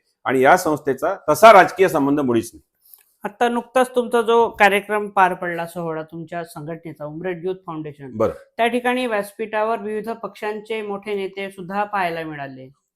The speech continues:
Speaker 1: नक्कीच, नक्कीच.
Speaker 2: तर त्यामागचं काय कारण सांगा, म्हणजे काय उद्देश होता नेमका यावेळेस?
Speaker 1: मी आता सांगितलं की ही संस्था काही राजकीय नाही, त्यामुळे
Speaker 2: हम्म.
Speaker 1: त्या दोघांचा जे मान्यवर आमच्या, अ,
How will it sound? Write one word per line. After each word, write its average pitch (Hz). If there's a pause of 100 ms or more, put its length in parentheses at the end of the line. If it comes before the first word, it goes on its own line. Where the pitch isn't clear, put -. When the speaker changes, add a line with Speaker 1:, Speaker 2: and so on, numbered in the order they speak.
(140)
Speaker 1:
नक्कीच, 87
नक्कीच. 80
Speaker 2:
तर 240
त्यामागचं 269
काय 269
कारण 180
सांगा, 165
म्हणजे 202
काय 240
उद्देश 240
होता 233
नेमका 170
यावेळेस? 139
Speaker 1:
मी 156
आता 170
सांगितलं 185
की 185
ही 190
संस्था 156
काही 170
राजकीय 131
नाही, 113
त्यामुळे 135
Speaker 2:
हम्म. 151
Speaker 1:
त्या 147
दोघांचा 156
जे 139
मान्यवर 131
आमच्या, 135
अ, 104